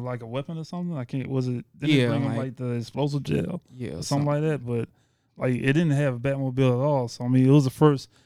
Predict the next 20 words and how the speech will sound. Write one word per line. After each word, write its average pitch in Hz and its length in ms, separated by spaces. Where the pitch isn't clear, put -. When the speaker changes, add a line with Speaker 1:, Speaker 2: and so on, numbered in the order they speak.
Speaker 1:
not 151 160
only 151 200
that, 147 220
it 156 60
was 135 120
the 127 60
first 170 280
free 175 240
roam. 131 500
They 143 140
t-, - 220
well, 131 320
what 151 100
they 170 120
did 151 400
with 127 140
Spider-Man, 123 760
they 143 120
took 147 280
that. 135 280